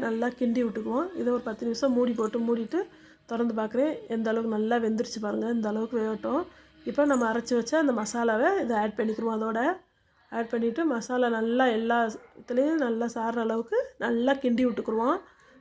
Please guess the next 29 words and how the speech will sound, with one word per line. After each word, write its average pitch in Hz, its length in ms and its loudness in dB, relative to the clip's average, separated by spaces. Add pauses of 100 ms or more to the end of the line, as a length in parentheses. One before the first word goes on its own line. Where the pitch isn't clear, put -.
(140)
நல்லா 220 220 2 (100)
கிண்டணும் 226 440 2
அந்த 262 200 2
மசாலா, 220 340 -2 (140)
ரொம்ப 226 140 0 (100)
நேரம் 262 260 4
வேக 233 140 4
விட 214 160 2
வேணாம், 233 260 0 (180)
ஒரு 233 120 0 (100)
ரெண்டு 233 280 0
செகண்டு 247 320 0 (500)
அந்த 220 160 -2
அளவுக்கு 233 320 0
இருந்தா 226 200 -2 (120)
போதும். 220 320 -2 (760)
நல்லா 226 280 2
கிளறி 214 240 2
விட்டுக்குருவோம் 220 480 -2
ரெண்டு 226 260 -2
நிமிஷம். 247 280 -6 (720)
இதை 226 160 -4
வந்து 233 220 0
ஒரு 254 160 0
பவுலுக்கு 226 380 0
மாத்தி 220 260 -2 (560)
பாருங்க, 226 300 -2
அந்த 214 120 -2
அளவுக்கு 220 240 -6